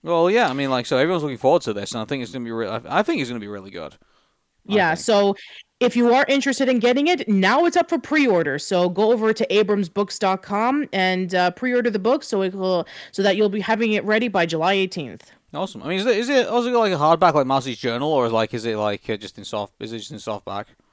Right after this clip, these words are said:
Speaker 2: I think it's just in, uh, paperback, so it's softback.
Speaker 1: Okay, then.
Speaker 2: Yeah, so I'm sure that there'll probably be, uh, a hardcover coming up in the future, but right now it's just softcover.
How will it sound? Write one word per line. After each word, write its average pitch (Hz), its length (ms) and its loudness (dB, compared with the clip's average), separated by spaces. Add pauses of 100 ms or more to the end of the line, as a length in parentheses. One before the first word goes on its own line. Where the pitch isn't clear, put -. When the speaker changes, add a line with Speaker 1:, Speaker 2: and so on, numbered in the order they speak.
(360)
Speaker 2:
I 254 60 0
think 311 160 -2
it's 311 100 -2
just 269 280 0
in, 214 480 2
uh, 180 500 2 (200)
paperback, 160 680 -2
so 185 320 0
it's 220 220 0
softback. 123 680 -6
Speaker 1:
Okay, 123 300 -2 (100)
then. - 120 -18 (680)
Speaker 2:
Yeah, 160 320 0
so 190 300 0
I'm 233 140 0
sure 370 140 0
that 302 100 0
there'll 277 140 4
probably 254 300 0
be, 220 340 -2 (340)
uh, 196 220 4
a 190 80 2
hardcover 220 720 0
coming 214 300 0
up 202 100 -2
in 202 60 0
the 170 80 -2
future, 262 560 0
but 190 340 2
right 214 220 2
now 196 200 2
it's 180 120 -2
just 156 240 -4
softcover. 135 600 -10